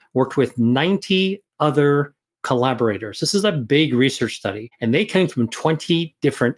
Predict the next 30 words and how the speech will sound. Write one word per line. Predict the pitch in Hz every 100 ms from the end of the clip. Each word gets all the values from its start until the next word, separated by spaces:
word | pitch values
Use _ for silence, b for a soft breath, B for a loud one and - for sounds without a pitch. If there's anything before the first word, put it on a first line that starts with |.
| -
countries | 214 233 - 127 113 - - b -
all | 170 226 226
around | 185 165
the | 147
world. | 127 123 92 - b b b
And | 123
they | 131
studied | 131 - 233 185 151 156 _ _
metabolism | 131 - 180 175 131 - 143
in | 147 123
six | - - 196 196 - - _ _ -
thousand | 147 175 175 127 110 107 127 - _ -
people. | 143 123 - - -
That's | 165
a | - _
big | 175 123 -
study. | - 123 104 113 _ _
What's | 151 -
really | 123 240 247
remarkable, | 143 113 107 - 110
they | 117
studied | 120 - 185 226
the | 226
people | 135 131
all | 131 147 240
in |
exactly | 196 156 147 175
the | 165
same | 165 170 185
way. | 226 131